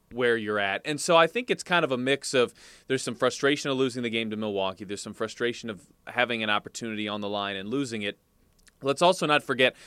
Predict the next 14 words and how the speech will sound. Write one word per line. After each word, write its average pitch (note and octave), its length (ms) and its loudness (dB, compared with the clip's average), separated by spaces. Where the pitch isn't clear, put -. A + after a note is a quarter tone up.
how B2 120 4
many B2+ 240 2
opportunities A#2 540 0
the - 80 -14
Pacers A2+ 400 -6
took G#2+ 180 -8
advantage G#2+ 580 -2
of E2+ 340 -10
during G#2 280 0
this F#2+ 220 -8
last G2 260 0
couple G2 320 -4
of F#2 60 -10
weeks. F2 360 -10